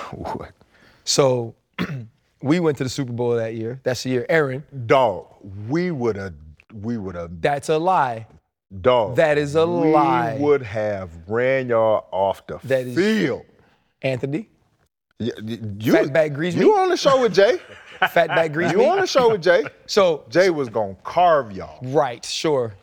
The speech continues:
Speaker 1: Carve
Speaker 2: He was
Speaker 1: y'all.
Speaker 2: gonna throw one and hit us in the face mask.
Speaker 1: Uh,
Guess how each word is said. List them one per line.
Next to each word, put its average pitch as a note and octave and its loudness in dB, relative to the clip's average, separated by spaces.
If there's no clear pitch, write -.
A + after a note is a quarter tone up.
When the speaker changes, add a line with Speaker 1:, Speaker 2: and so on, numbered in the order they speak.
Speaker 1:
Carve D#3 4
Speaker 2:
He - 4
was D#3+ -2
Speaker 1:
y'all. E3 2
Speaker 2:
gonna C#3 -2
throw E3 0
one D3+ -2
and C3+ -6
hit C#3+ -2
us C3+ -4
in C3 -6
the A#2+ -8
face A#2+ -4
mask. - -14
Speaker 1:
Uh, C#3+ -6